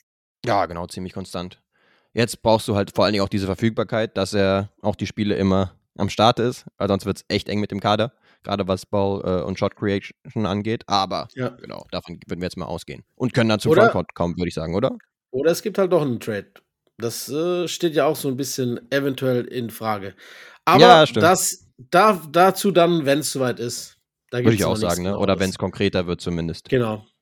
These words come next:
Speaker 2: Dann
Speaker 1: Und bis
Speaker 2: erstmal
Speaker 1: dahin
Speaker 2: Richtung
Speaker 1: noch mal den Frontcourt, oder?
Speaker 2: Das würde ich auch sagen. Da glaube ich auch, dass sich nicht viel unterscheidet, was die Starter betrifft. Ähm, das ist, das dürfte eigentlich kaum ein Unterschied sein.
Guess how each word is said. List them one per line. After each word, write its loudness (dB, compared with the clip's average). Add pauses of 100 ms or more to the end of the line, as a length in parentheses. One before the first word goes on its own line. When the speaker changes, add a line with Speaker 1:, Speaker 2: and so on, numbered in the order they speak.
(140)
Speaker 2:
Dann -6
Speaker 1:
Und -10
bis -8
Speaker 2:
erstmal -2
Speaker 1:
dahin 4
Speaker 2:
Richtung -2
Speaker 1:
noch -4
mal -2
den -6
Frontcourt, -8
oder? -4 (540)
Speaker 2:
Das 2
würde 4
ich 2
auch 4
sagen. -2 (840)
Da 6 (100)
glaube 6
ich 0
auch, 6
dass 0
sich -2
nicht 0
viel 2
unterscheidet, 0
was -2
die -6
Starter 2
betrifft. -4
Ähm, -2 (260)
das -4
ist, -6 (600)
das -4
dürfte 4
eigentlich 0
kaum -2
ein -4
Unterschied -6
sein. -4